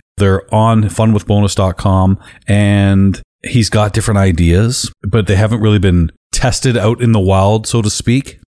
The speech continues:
We're gonna see that now, and I think we're gonna see some great things.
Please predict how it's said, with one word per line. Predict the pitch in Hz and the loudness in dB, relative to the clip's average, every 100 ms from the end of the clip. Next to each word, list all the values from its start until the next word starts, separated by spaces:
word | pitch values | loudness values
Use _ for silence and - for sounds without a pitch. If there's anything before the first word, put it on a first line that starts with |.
| _ | _
We're | 98 101 | -4 -2
gonna | 160 | 0
see | 131 - 202 | -2 -2 -2
that | 135 85 | 0 0
now, | 85 80 80 82 | 0 0 0 -2
and | - 101 | 0 2
I | 98 | 2
think | 95 - 175 113 | -2 -2 -4 -2
we're | |
gonna | 92 85 | 0 0
see | - 82 | -2 -4
some | - | -2
great | 78 87 80 73 | -2 0 -2 -2
things. | - 78 123 - - | -2 0 -2 -4 -8